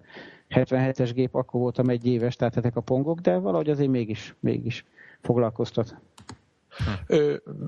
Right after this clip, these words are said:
Speaker 2: bocs, még egy közelező kérdés, mert ez még volt itt, ö, ö, pár adással ezelőtt nekünk, hogyha lehetne, ö, a régi gépek közöttnek a dobozár, tehát külső dobozár közül választani,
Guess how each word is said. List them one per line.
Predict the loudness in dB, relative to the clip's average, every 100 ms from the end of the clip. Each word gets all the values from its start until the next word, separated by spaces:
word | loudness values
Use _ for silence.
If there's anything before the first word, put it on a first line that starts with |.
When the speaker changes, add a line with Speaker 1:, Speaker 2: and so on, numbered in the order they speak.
| -6
Speaker 2:
bocs, | 2 2 2
még | 0 0
egy | 0
közelező | 0 2 0 0
kérdés, | -2 0 0 0
mert | 0
ez | 0
még | 0 -2
volt | 0 0 0
itt, | -4 0
ö, | 2 0 -2
ö, | 0 2 2 2 0 2
pár | 2 2
adással | 0 0 2 0
ezelőtt | 0 0 -2
nekünk, | 0 -2 -4 -6 -12 -10 -10 -8
hogyha | 2 4 4 0 0 0 2 0 0
lehetne, | 0 2 2 -2 0 2 2 -2 -6
ö, | -2 0 0 0 0
a |
régi | 2 2 0 -6 -6
gépek | 0 0 2 0 0
közöttnek | 0 0 0 2
a | 2
dobozár, | 2 2 2 2 0
tehát | -4 0
külső | 0 2
dobozár | 0 2 2 0 0
közül | 0 0 2
választani, | 2 2 -2 -2 0 0